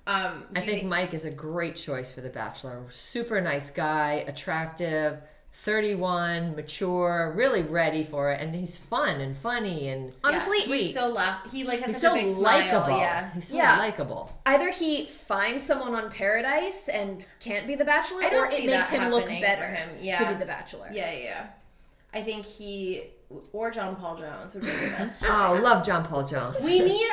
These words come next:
Speaker 1: a, a, like, I think we need, like, Peter is the obvious choice.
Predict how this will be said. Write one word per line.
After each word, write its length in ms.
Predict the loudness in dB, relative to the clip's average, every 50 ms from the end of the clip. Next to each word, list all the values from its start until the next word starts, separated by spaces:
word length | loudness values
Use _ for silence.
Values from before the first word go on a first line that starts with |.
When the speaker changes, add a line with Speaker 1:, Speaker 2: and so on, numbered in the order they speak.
| 2
Speaker 1:
a, 160 | 0 0 -2 -4
a, 160 | -2 -2 -2 -2 -6 -10 -16 -10
like, 180 | -10 -10 -6 -4
I 100 | -4 -4
think 240 | -4 -6 -8 -10 -10 -8
we 260 | -8 -6 -4 -4 -4
need, 640 | -4 -4 -6 -6 -6 -6 -8 -8 -10 -10 -10 -12 -12 -14 -20 -20 _ -20 -20 _ _ -20 -20 -20 -20 -20 _ _ _ -20 -20 -20 _ _ _
like, 320 | -4 -4 -4 -4 -10 -14 -14
Peter 520 | -8 -6 -4 -2 0 2 4 4 4 4
is 180 | 4 2 0 0
the 80 | 2
obvious 460 | 2 4 2 2 0 -2 -4 -4 -4
choice. 480 | -4 -4 -4 -2 -4 -4 -4 -6 -10 -12